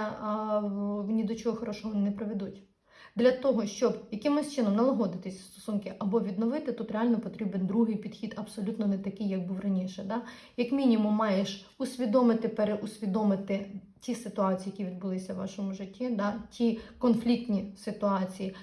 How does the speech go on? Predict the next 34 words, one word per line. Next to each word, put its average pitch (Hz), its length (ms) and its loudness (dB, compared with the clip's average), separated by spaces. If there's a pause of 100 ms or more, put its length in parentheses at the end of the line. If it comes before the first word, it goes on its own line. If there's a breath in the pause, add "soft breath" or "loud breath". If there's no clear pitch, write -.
(140 loud breath)
Проаналізуй, 247 680 4
е, 185 60 -4 (840 loud breath)
для 196 200 2
чого 277 300 2
ти 208 420 -2
щось 208 260 -4
провокуєш, 196 640 -2
для 202 160 -2
чого 247 360 2
він 190 260 2
щось 202 200 -8
провокує, 190 600 -2
тому 220 240 2
що 226 160 -4
тут 233 180 -4
м-, 220 80 0
м-, 220 300 -4
маєш 226 340 4
розібратися 214 460 -2
в 196 40 0
глибині, 208 640 0 (400 loud breath)
звідки 233 340 -2
це 233 120 -6
все 233 180 -4
пішло 285 420 -4
і, 226 280 0
власне, 240 640 2 (260 loud breath)
які 233 600 2
наміри, 208 760 4
да, 220 240 0
або 196 220 0
яка 214 320 2
основна 220 300 -2
ідея 202 560 0